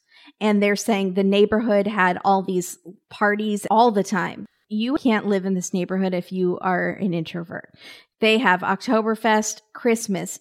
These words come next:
Easter, Valentine's, ice cream socials. This is too much.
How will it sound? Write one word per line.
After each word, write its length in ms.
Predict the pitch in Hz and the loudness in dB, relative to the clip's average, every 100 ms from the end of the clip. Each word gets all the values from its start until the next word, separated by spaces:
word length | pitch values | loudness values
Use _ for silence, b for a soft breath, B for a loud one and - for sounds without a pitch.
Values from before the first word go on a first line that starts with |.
| - | -8
Easter, 500 | 220 220 - 202 180 | -6 -6 -4 -2 -2
Valentine's, 1000 | 170 196 190 208 202 220 226 196 196 185 - | 0 2 2 0 -2 -2 0 0 0 -4 -2
ice 240 | 202 196 | 0 0
cream 320 | - - 190 175 | -4 -4 -2 -4
socials. 800 | - 190 190 - 202 196 - - _ _ _ _ _ | -2 -2 -2 0 0 0 -4 -14 _ _ _ _ _
This 180 | 381 - | -2 0
is 240 | 269 - | 0 -2
too 180 | - 208 | -4 -4
much. 400 | 160 135 - - | -4 -8 -14 -18